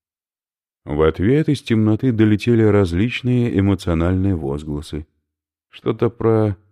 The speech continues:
хорошего человека Энигму. «Они...» <clears throat> Иван откашлялся. «Они вас знают?»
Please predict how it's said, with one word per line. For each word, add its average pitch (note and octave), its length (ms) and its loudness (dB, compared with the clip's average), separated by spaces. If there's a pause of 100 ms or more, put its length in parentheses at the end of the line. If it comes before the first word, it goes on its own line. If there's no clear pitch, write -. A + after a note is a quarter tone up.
(140)
хорошего B2 640 2
человека G2+ 720 0
Энигму. D#2 760 -2 (1400)
«Они...» E2+ 540 0 (580)
<clears throat> - 120 -12 (1120)
Иван C#2 320 -2
откашлялся. - 800 -16 (800)
«Они E2 320 -2
вас F#2 220 2
знают?» G2 560 -4